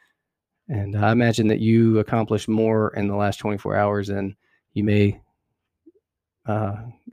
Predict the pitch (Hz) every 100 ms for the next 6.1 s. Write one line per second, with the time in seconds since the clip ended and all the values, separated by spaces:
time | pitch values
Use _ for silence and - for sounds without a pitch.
0 | - 107 - 107 131 - - 104 107 101
1 | - 92 - - 110 - - 90 92 95
2 | 165 135 - - - 151 131 101 90 90
3 | - 92 95 95 - 101 101 95 - _
4 | _ _ _ _ _ _ - 117 110 98
5 | - 107 - - 101 98 104 101 101 98
6 | 95